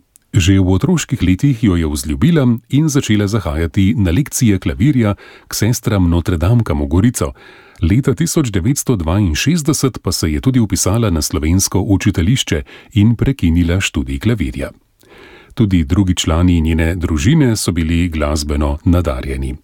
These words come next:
Njen oče Emil, po poklicu učitelj, je ljubil glasbo,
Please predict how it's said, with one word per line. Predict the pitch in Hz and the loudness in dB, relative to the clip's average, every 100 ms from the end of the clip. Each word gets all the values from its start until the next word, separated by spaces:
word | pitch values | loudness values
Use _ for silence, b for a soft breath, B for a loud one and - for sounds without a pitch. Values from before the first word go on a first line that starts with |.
| - | 0
Njen | 92 85 | 2 4
oče | 82 - 90 - | 0 0 -2 2
Emil, | 98 98 151 151 | 2 4 2 0
po | - | -4
poklicu | 76 78 80 - 76 | -6 -4 -4 -2 -2
učitelj, | 67 - 135 113 98 82 | -2 -2 0 2 0 0
je | 73 | -4
ljubil | 67 78 104 101 | -2 0 2 2
glasbo, | 82 78 76 78 80 | 0 -2 -2 -2 -2